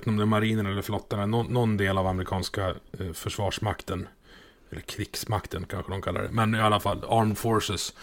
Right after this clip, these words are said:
har en undersökning på det där, att A-människor rekryterar A-människor, eh, för att då vill man ha någon som är minst lika bra på, eller så gärna bättre på det de ska göra under sig.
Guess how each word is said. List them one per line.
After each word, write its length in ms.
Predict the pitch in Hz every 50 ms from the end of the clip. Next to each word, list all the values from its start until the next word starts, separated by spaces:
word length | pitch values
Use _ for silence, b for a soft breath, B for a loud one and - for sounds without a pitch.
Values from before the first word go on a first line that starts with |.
| B B B B B B B
har 300 | - - 113 117 117 107
en 140 | 104 104 107
undersökning 600 | 107 113 110 107 104 104 - 165 175 - 120 98
på 80 | 87 -
det 60 | 95 95
där, 160 | - - 107
att 180 | 107 - - - -
A-människor 720 | - 131 123 117 113 117 135 139 151 147 - - 127 113
rekryterar 600 | 101 107 104 - - 104 - - 104 92 95 98 - - 110 101
A-människor, 600 | 95 101 107 110 107 - - - 98 87 90 - - _ _ _ _ _ - -
eh, 280 | 98 98 98 92 87 -
för 140 | - - 95
att 120 | 85 80
då 160 | 98 104 104
vill 120 | 101 101 95
man 140 | 98 95
ha 160 | 92 98 95 92
någon 200 | 90 87 87 82
som 180 | - 95 92
är 120 | 87 82 90
minst 360 | 113 139 147 127 - - -
lika 220 | 104 - - 98
bra 300 | 90 107 113 107 92 - - - - - - - -
på, 400 | - 107 98 90 87 82 76 - - - b b b b b b b b b b b b - - _ _
eller 180 | - - 107 101
så 100 | 104 98
gärna 300 | 92 110 110 107 113 113
bättre 520 | 110 - 120 - - - - - 95 80
på 120 | - - -
det 80 | 95
de 200 | 95 110 117 113
ska 160 | - - - 98
göra 300 | 95 95 104 110 101 - - - - -
under 280 | 120 117 113 107 101
sig. 280 | - - - - 131